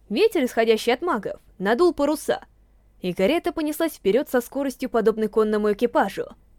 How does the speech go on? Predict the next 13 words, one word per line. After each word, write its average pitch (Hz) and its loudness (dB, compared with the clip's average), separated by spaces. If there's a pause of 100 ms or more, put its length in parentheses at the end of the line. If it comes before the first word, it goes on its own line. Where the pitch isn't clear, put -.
(680)
«Ничего 190 0
себе! 190 -2 (460)
Для 196 0
приведения 277 2
этой 233 4
кареты 262 2
в 208 -4
движение 220 0
используют 269 -2
почти - -2
сто - 0
магических 294 -2
заклинаний!» 262 0